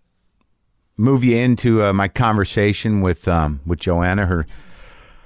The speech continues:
her new album is, uh, is called Divers. It's, uh, on Drag City. I think I, I, in this conversation, I might have said, uh, nice things about the label Drag City. That was before they ostracized me and made me feel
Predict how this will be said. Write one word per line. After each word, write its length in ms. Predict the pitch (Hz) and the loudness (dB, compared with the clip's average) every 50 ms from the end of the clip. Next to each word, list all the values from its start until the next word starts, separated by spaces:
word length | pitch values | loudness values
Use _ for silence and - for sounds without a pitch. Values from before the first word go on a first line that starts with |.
| - - - - - - - _ - _ - | -20 -20 -20 -20 -20 -20 -20 _ -20 _ -4
her 100 | - 123 | 0 2
new 200 | 127 131 131 120 | 2 4 4 4
album 440 | 117 117 123 131 120 127 127 120 113 | 4 4 2 2 0 0 0 2 2
is, 260 | 107 104 98 87 80 | 2 0 0 0 0
uh, 300 | 101 95 92 87 87 90 87 | 2 2 2 2 2 0 -4
is 160 | 90 85 - | -6 -8 -8
called 300 | - - 98 87 82 73 | -4 -2 -2 -2 -2 -2
Divers. 680 | - 104 90 95 101 95 117 127 131 135 - - - - _ _ _ _ - - _ _ _ _ _ _ _ - _ - | 0 2 2 2 2 0 -2 -4 -4 -6 -12 -18 -20 -20 _ _ _ _ -20 -20 _ _ _ _ _ _ _ -20 _ -2
It's, 280 | 104 101 - - - | -2 -2 -2 -2 -2
uh, 180 | 117 104 101 101 | 0 2 4 4
on 200 | 98 107 110 101 | 4 2 2 2
Drag 340 | 87 101 113 104 107 98 - | 2 2 2 2 2 0 -2
City. 320 | - - 107 104 123 117 | -2 -2 0 2 2 2
I 60 | 98 | 2
think 200 | 98 - 117 98 | 2 0 0 0
I, 160 | 110 98 98 98 - | 2 0 0 0 0
I, 120 | 98 101 | -2 -2
in 240 | 101 90 117 117 117 | 0 2 2 2 2
this 140 | 117 104 - | 2 0 -2
conversation, 600 | - 123 107 101 95 - - 107 104 110 - - | -2 -2 0 0 -2 -2 0 0 0 0 0 -2
I 60 | 107 | 0
might 220 | 98 92 95 95 92 | 0 2 2 0 0
have 120 | 90 80 | -2 -6
said, 400 | - - 107 92 92 82 82 85 | -4 -2 0 0 0 -2 -2 0
uh, 140 | 95 87 85 | 0 2 2
nice 340 | 85 92 101 107 104 - - | 2 0 0 0 0 -2 -2
things 320 | - 113 107 113 113 101 | -2 0 0 0 0 -2
about 300 | 113 95 110 107 104 - | -2 0 0 0 0 0
the 100 | - 107 | 0 0
label 340 | 98 98 107 113 110 113 113 | 0 2 2 0 2 0 -2
Drag 320 | 92 92 110 101 101 92 | 0 2 2 2 2 0
City. 240 | - - 110 104 113 107 | -2 -4 -2 0 0 0
That 140 | 98 92 | 0 -2
was 120 | 98 98 80 | -2 -4 -4
before 340 | 80 92 - - 101 98 95 | -4 -6 -4 -2 -2 -2 0
they 240 | 85 90 87 85 - - _ _ _ _ _ _ _ _ | 2 0 0 0 -2 -8 _ _ _ _ _ _ _ _
ostracized 800 | - 110 107 104 - - 107 95 - - 104 98 98 95 87 - | -2 0 0 0 -2 -2 -4 -4 0 2 2 2 2 2 0 -2
me 220 | 104 101 104 113 107 - _ _ _ - - | -2 -2 -2 -4 -6 -12 _ _ _ -6 -2
and 160 | 90 92 95 | 0 2 2
made 180 | 95 98 98 90 | 2 2 2 2
me 100 | 95 90 | 0 0
feel 480 | - - - 104 101 98 92 90 78 | 0 0 0 2 4 4 2 2 0